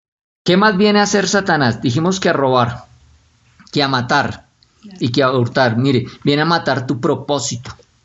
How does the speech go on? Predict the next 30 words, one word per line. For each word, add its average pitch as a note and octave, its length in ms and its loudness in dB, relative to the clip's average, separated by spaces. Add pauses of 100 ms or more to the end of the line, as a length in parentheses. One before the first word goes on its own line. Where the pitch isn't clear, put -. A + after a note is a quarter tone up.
(220)
Mire D3 160 2
lo F#3+ 180 4
que E3+ 120 2
dice C#3 260 2
el D#3 80 -2
versículo C3 580 0
seis. A2+ 480 -4
Dice, B2+ 360 -2 (340)
"Si F3 320 0
eres A3 440 2
hijo F3+ 300 2
de F3 160 4
Dios, D3 440 2 (100)
échate A3 460 0
abajo". F3 480 0 (420)
Lo D#3 200 2
llevó D#3 600 2
a D#3 40 -2
una D#3 280 -4
parte E3 360 -2
alta B2 400 -4 (420)
y A3 240 0 (100)
le D3+ 120 4
dijo, D3 400 0 (100)
"Lánzate, F#3+ 800 -2
si - 240 -2
eres F#3+ 220 0
hijo G3 220 2
de G#3+ 140 6
Dios, G3 400 -2